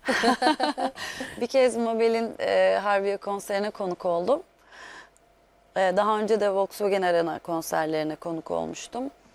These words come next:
Orası gibi olacak diye düşündüm. Artık dedim hani ben çıktım daha önce <laughs> iki üç kez. Bulundum. Normal,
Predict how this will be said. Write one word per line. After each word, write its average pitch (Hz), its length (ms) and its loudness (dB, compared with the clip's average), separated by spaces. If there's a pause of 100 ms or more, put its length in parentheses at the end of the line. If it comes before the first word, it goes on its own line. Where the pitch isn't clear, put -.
(600)
Orası 269 340 4
gibi 170 160 -2
olacak 160 480 0
diye 156 160 0
düşündüm. 165 340 -4
Artık - 340 -4
dedim 170 180 -2
hani 165 200 -2
ben 180 160 2
çıktım 240 420 -4
daha 151 180 2
önce 147 280 -2 (340)
<laughs> - 320 -8
iki 214 240 0
üç 190 200 0
kez. 196 240 0 (140)
Bulundum. 214 640 2 (200)
Normal, 202 600 2